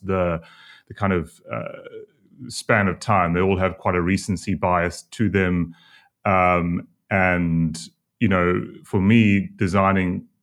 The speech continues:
Sparrow, it's, it's not dissimilar. Um, really, I was just trying to improve and take, you know, what I think is ultimately going to be seen as a fairly small incremental step in terms of the U X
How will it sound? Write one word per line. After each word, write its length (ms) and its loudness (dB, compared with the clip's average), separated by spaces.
Sparrow, 640 2
it's, 280 -8
it's 200 -4
not 380 2
dissimilar. 840 2
Um, 580 -2
really, 340 4
I 100 4
was 160 4
just 180 -2
trying 260 2
to 120 0
improve 640 2
and 160 -2
take, 300 0
you 100 -2
know, 320 2
what 300 0
I 100 4
think 300 2
is 400 -2
ultimately 540 2
going 200 2
to 60 0
be 120 0
seen 280 0
as 80 -2
a 60 -2
fairly 300 0
small 480 2
incremental 560 -2
step 420 -2
in 140 2
terms 340 2
of 120 0
the 100 -2
U 240 2
X 320 -6